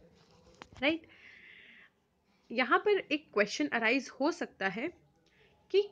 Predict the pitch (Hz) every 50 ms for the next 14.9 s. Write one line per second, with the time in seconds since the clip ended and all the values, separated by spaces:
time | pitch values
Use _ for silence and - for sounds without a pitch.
0 | - - - - 359 381 466 523 523 - - - 262 294 294 285 285 - - 339
1 | 392 440 - - - 381 392 392 370 - - 294 240 233 - 277 - - 320 330
2 | 294 - - 311 302 294 277 269 262 269 285 311 294 262 262 247 254 277 269 233
3 | 202 180 185 202 220 254 - - - 277 277 277 269 247 269 269 285 330 - _
4 | _ _ _ - - - - _ - 302 359 349 - - - 381 427 494 440 -
5 | - 277 294 302 294 294 - 381 415 480 480 - - - 403 403 381 339 294 269
6 | 262 269 302 320 311 - - 320 311 285 277 294 311 349 349 - - - - 294
7 | 285 294 277 262 254 - 269 262 247 214 185 190 185 - 202 185 _ _ _ _
8 | _ _ _ _ _ - - _ _ _ - 196 185 - 226 240 - - 311 320
9 | 320 320 269 262 - 302 - 370 381 349 381 370 392 392 403 392 392 381 381 -
10 | - 359 349 359 349 330 330 - 339 311 294 294 285 - 294 285 - - 262 262
11 | - 262 262 262 - _ _ _ - - - - - 277 294 294 - 392 427 453
12 | - - - - - - 339 302 269 339 - - - - - 254 240 233 - 285
13 | 285 - - 311 302 294 285 240 233 - 240 - 262 262 247 - 320 311 - 294
14 | - - - - 330 330 294 214 196 190 240 240 208 185 196 - -